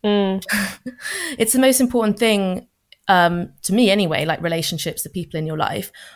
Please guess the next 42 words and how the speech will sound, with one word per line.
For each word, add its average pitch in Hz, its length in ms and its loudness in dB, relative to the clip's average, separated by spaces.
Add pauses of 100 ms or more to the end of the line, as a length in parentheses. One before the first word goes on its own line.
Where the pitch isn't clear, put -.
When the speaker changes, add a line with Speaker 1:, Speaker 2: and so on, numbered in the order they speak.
(160)
Speaker 2:
Why 196 360 4
should 208 380 -2
finding 175 480 -2
love 170 280 0
be 170 80 -6
easier 170 300 -4
for - 140 -6
me 170 200 -2
than, 156 180 -6
say, 151 480 0
like, 147 380 -6 (300)
getting 147 260 -4
a 151 60 -4
book - 240 -10
deal? - 400 -8
Like, - 240 -2
why 170 180 0
should 165 200 -6
it - 120 -10
be - 80 -8
so, 165 240 -4 (120)
why 170 140 -2
should 165 160 -4
it - 80 -12
be 160 200 -10
easy? 156 340 -8 (380)
Um, 170 440 2 (440)
so - 160 -2
again, 185 500 0
as 170 140 -6
you 170 60 -8
said 175 140 -4
earlier, 160 280 2
there's 156 160 -2
that - 140 -4
stigma 170 360 -6
around, 143 360 -4
like, 151 280 -8
love, 156 400 -6 (140)
love - 240 -4
should - 240 -8
be, 156 320 -10